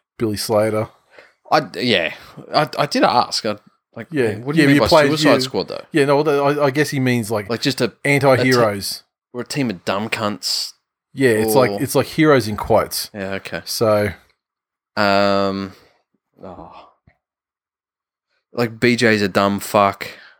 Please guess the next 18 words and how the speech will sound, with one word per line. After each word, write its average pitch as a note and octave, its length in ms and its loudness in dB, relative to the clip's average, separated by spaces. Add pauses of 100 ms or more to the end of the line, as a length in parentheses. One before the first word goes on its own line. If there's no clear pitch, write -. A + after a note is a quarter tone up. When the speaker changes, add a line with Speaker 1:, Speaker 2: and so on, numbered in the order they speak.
(140)
Speaker 1:
Yep. G2+ 240 -8 (2000)
Speaker 2:
You G#2+ 160 -4
know, F#2+ 260 -4
do G#2 140 -6
you, F#2+ 80 -6 (100)
do A2+ 120 -2
you G#2 100 0
go G#2 240 2
early G#2 320 0
career G2 340 -2
Whiten F2+ 440 -2
for - 140 -10
the F#2+ 80 -10
still G2+ 240 -4
got F#2 220 -4
paid G#2+ 560 -2 (260)
dumb A2 220 0
fuckery? A2+ 640 -2